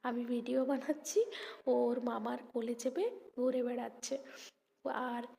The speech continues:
ওখানে দেখুন, এই দেখুন ভাজাভুজি কত রকম বান-,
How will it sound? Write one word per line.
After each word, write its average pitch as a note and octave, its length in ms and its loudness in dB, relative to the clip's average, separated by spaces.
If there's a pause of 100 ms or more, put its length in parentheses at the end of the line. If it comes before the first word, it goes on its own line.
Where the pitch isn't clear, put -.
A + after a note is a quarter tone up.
(180)
ওখানে B3+ 540 -2 (320)
দেখুন, B3 300 -2
এই B3 140 0
দেখুন B3+ 320 -2 (180)
ভাজাভুজি A3+ 800 -4
কত - 260 -2
রকম B3 360 -4
বান-, B3 220 -4